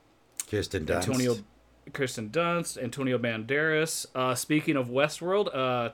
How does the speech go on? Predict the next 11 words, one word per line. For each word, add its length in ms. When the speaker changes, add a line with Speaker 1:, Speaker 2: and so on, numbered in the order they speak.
Speaker 2:
Thandiwe 460
Newton 540
is 240
actually 580
in 140
Interview 420
with 120
the 60
Vampire. 520
So 440
Speaker 1:
Tandy? 520